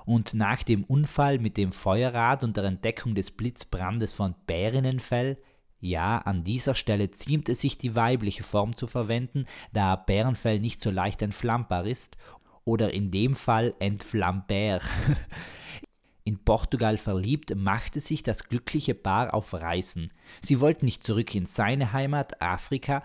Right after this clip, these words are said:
und auch nicht in ihren Herkunftsort, Amerika. Also entschieden sie sich, das europäische Gebiet weiterhin zu besiedeln und reisten nach Finnland.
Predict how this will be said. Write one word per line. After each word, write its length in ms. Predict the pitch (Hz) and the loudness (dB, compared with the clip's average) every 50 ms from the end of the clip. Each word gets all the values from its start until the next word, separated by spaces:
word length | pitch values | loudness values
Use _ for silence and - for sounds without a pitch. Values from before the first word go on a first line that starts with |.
| - - - - | -8 -16 -14 -8
und 160 | - - - | -8 0 4
auch 240 | 110 120 147 147 - | 6 6 6 6 4
nicht 260 | 147 151 139 - - | 2 0 0 -2 -2
in 160 | 135 131 - - | -4 -4 -2 -2
ihren 300 | 143 135 143 131 117 107 | 2 2 2 2 2 0
Herkunftsort, 1040 | 90 101 107 101 - - 113 104 101 - - - - 107 110 - - - - - | 0 0 0 -2 -2 -2 -2 -2 -2 -4 -8 -6 -2 -2 -2 -2 -4 -10 -6 -4
Amerika. 640 | 113 117 113 98 92 - - - - - 80 - - - _ _ - - - - - - | -2 0 0 0 0 -2 -4 -6 -6 -6 -6 -6 -6 -10 _ _ -20 -20 -20 -20 -16 -2
Also 360 | - 90 107 135 135 - - 151 | 2 4 4 4 2 2 0 0
entschieden 380 | 135 117 - - 135 156 160 | 0 0 0 -2 -2 -2 -4
sie 140 | - - 156 | -4 -6 -6
sich, 300 | - - 151 - - - | -2 -2 -2 -2 -2 -4
das 200 | - 107 - - | -4 -4 -2 0
europäische 680 | - 120 107 117 104 - - 104 120 123 120 - - 98 | 0 2 2 2 4 4 4 4 4 2 2 0 0 -2
Gebiet 480 | 101 - - - 123 123 - - 92 87 | -4 -4 -4 -6 -6 -6 -6 -6 -2 -2
weiterhin 480 | 82 87 92 - - - 98 95 95 | 0 0 -2 -4 -6 -4 -4 -4 -4
zu 100 | - 95 | -4 -8
besiedeln 540 | - - - - - 117 120 131 143 147 127 | -10 -10 -12 -10 -8 -6 -4 -2 0 0 2
und 180 | 113 101 - - | 0 0 -2 -4
reisten 600 | - 98 95 87 104 123 123 - - - 113 107 | -6 -4 0 2 2 2 0 -2 -6 -4 -2 0
nach 240 | 104 98 101 98 | 2 2 2 0
Finnland. 920 | - - - - - - - 101 110 104 87 85 80 78 80 82 - - - | -2 -8 -12 -12 -10 -6 -2 0 0 0 0 0 -2 -2 -2 -6 -8 -12 -16